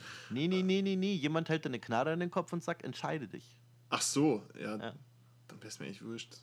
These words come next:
Speaker 2: Also eigentlich ist es mir echt wurscht, weil ich beides nicht esse. Also ich, ich würd sagen, schlag mich tot, ich nehm, <laughs> ich nehm Schokolade. Okay. Es macht glücklich, da ist Kakao drin.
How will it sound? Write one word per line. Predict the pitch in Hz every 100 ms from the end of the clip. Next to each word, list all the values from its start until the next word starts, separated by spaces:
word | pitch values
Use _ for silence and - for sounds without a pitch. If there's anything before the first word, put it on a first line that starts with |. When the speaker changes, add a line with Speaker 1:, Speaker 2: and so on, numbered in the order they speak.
| _ - -
Speaker 2:
Also | 135 160
eigentlich | 165 185 196
ist | 185
es | 190 165
mir | 160
echt | 160 -
wurscht, | 160 180 151
weil | 156
ich |
beides | - 127 165 147
nicht | 139 135
esse. | 127 131 120
Also | 143 151
ich, | 185 151
ich | 214 214
würd | 208
sagen, | 185 185 190 196 196 - - - - - - - - - - - - - - 156
schlag | 170 233 220
mich | 190
tot, | - 175 214 208 - 151
ich | 143
nehm, | 165 180 220 208 196 - - - - - -
<laughs> | 247 262 147 208 190 269 202
ich | 165
nehm | 104 208
Schokolade. | 180 - 139 117 135 123 107 -
Okay. | 131 135 123 117 - - - - - -
Es | -
macht | 165 190 -
glücklich, | 180 - 123 110 -
da | 143
ist | -
Kakao | 156 139 131 135
drin. | 113 113 117